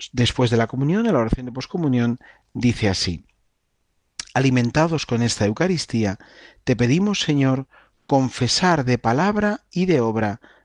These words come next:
a tu Hijo nacido de Madre Virgen, a quien hemos recibido en este sacramento". Bien,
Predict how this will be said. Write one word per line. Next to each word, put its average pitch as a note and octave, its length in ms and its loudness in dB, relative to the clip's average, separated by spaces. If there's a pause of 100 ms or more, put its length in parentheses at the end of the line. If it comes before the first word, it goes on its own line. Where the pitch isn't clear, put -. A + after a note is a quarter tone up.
(120)
a B2+ 140 0
tu B2+ 180 0
Hijo D#3+ 480 -4
nacido G3+ 680 0 (100)
de A#2+ 180 0
Madre G3+ 340 2
Virgen, C3+ 600 0 (460)
a A#2+ 120 -2
quien B2+ 180 0
hemos D3 200 0
recibido A#2+ 680 -2
en A2+ 160 -2
este G#2+ 260 -2
sacramento". E2+ 720 -8 (1120)
Bien, G#2+ 440 0